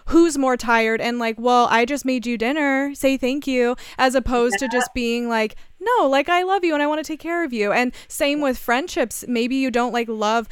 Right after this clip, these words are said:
Speaker 1: what the other person is doing, but maybe they just need a little extra help. And you have to go, "I'm just gonna die to myself today and I'm gonna do these things even when it's really difficult." So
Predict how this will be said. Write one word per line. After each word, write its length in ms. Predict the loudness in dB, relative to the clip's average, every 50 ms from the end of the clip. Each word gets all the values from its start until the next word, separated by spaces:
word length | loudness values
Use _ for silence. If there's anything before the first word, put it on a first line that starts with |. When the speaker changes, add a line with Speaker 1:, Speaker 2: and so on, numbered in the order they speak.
| -14 -8 -6
Speaker 1:
what 100 | -4 0
the 120 | 0 2
other 120 | 2 0
person 280 | 0 -2 -4 -4 -4 -4
is 120 | -6 -6
doing, 220 | -6 -4 -4 -4 -4
but 100 | -4 -4
maybe 160 | -2 -2 0
they 120 | 0 0 0
just 160 | 0 -2 -2
need 140 | -4 -4 -4
a 60 | -4
little 180 | -2 -2 -2 -2
extra 280 | -4 -4 -6 -8 -8
help. 280 | -6 -4 -4 -6 -4 -6
And 120 | -6 -4
you 80 | -2 -4
have 120 | -4 -4
to 80 | -6 -6
go, 280 | -4 -4 -4 -4 -6 -8 -14 -20 _ _
"I'm 120 | -8 -8 -6
just 120 | -6 -6
gonna 140 | -6 -6 -4
die 180 | -2 -2 -2
to 60 | -2 -4
myself 320 | -6 -6 -6 -8 -8 -8
today 340 | -8 -8 -6 -6 -4 -4 -6
and 140 | -6 -6 -8
I'm 100 | -8 -8
gonna 180 | -8 -8 -8 -8
do 160 | -8 -8 -8
these 240 | -8 -8 -8 -10 -8
things 320 | -8 -6 -6 -6 -6 -8
even 300 | -8 -10 -8 -8 -8 -8
when 100 | -8 -8
it's 160 | -8 -8 -8 -6
really 200 | -6 -6 -6 -6
difficult." 540 | -8 -8 -8 -8 -8 -6 -4 -4 -4 -4
So 280 | -4 -2 -2 -2 -2 -4